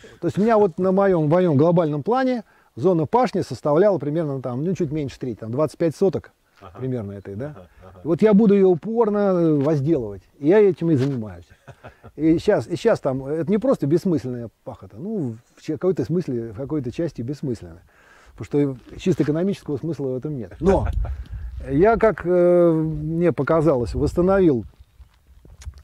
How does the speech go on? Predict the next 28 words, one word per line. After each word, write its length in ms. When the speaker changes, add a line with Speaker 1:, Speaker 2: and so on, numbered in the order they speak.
Speaker 1:
природное 400
плодородие, 640
поскольку 280
оно 100
здесь 120
было 200
нулевое, 440
то 180
оно, 220
так 180
сказать, 380
нормально 360
его 120
восстанавливает. 460
То 80
есть, 120
э, 280
во, 180
во 100
всяком 300
случае, 320
я 120
там 180
освободился 840
от 80
каких-то 400
немыслимых 500
сорняков, 540